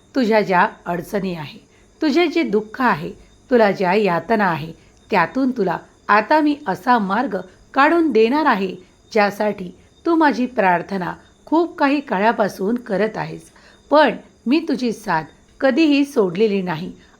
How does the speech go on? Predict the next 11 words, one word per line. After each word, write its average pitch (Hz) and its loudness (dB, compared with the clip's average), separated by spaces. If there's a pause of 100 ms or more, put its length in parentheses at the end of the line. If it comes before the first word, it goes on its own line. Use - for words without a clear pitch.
अगदी 269 2
त्या 269 2
कठीण 240 -2
काळातही 185 0 (300)
मी 277 0
तुझ्या 185 -4 (280)
बरोबर 285 4
होतो, 190 -6 (260)
याचे 208 2
अनुभव 196 -2 (320)
तुला 339 4